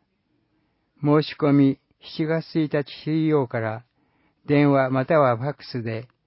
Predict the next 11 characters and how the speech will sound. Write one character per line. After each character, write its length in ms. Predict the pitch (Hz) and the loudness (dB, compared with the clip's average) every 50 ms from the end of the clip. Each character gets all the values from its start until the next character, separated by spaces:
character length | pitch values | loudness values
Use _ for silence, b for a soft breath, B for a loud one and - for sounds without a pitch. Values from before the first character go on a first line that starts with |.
| _ _ _ | _ _ _
市 180 | _ - - 147 | _ -8 -2 0
民 180 | 156 160 160 151 | 2 2 0 0
活 300 | - 160 151 - - 123 | 0 -2 -2 -4 -6 -6
動 160 | 123 117 117 | -4 -4 -4
推 240 | 110 - - 139 135 | -6 -6 -6 -6 -6
進 300 | - - 139 127 127 123 | -6 -4 -4 -4 -4 -4
課 180 | - 120 117 | -6 -6 -4
へ。 260 | 117 117 113 117 123 _ _ _ _ _ _ _ _ _ _ _ _ _ _ _ _ _ _ _ _ _ _ _ _ _ _ _ _ _ _ _ | -4 -4 -6 -8 -12 _ _ _ _ _ _ _ _ _ _ _ _ _ _ _ _ _ _ _ _ _ _ _ _ _ _ _ _ _ _ _
そ 160 | _ - 143 | _ -6 -2
の 180 | 139 151 160 160 | 0 0 0 0
他、 320 | _ 123 113 110 113 127 | _ -8 -8 -8 -10 -14